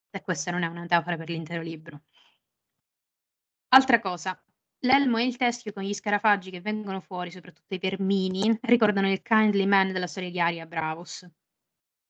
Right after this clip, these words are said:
Non è l'unica cosa che ci ricorda Arya in questo capitolo. Vedremo alla fine un particolare che a me ha stupito non poco.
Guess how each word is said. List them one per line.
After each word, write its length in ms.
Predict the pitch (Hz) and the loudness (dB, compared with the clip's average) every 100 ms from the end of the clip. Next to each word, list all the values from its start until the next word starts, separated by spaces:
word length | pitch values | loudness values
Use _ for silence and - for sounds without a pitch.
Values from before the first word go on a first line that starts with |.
| _ _ | _ _
Non 160 | 214 214 | 6 8
è 80 | 277 | 10
l'unica 340 | 254 262 240 | 10 8 6
cosa 320 | 202 220 214 185 | 2 2 0 -4
che 120 | 165 | -8
ci 160 | - | -2
ricorda 340 | 196 196 196 180 | 0 0 2 4
Arya 160 | 175 | 2
in 120 | 165 170 | 0 -12
questo 220 | 156 185 | -18 -16
capitolo. 500 | 170 180 175 180 - _ _ _ _ _ _ | -10 -10 -10 -12 -14 _ _ _ _ _ _
Vedremo 320 | 208 226 254 | 6 8 8
alla 160 | 214 220 | 6 4
fine 160 | 247 | 2
un 80 | 220 | 0
particolare 520 | 202 - 220 240 226 | -2 -6 2 4 4
che 100 | - | 0
a 20 | |
me 160 | 185 208 | -2 0
ha 60 | 220 | -2
stupito 420 | - - 190 180 | -4 -14 -12 -10
non 200 | 170 165 | -12 -14
poco. 400 | 160 160 165 | -12 -12 -12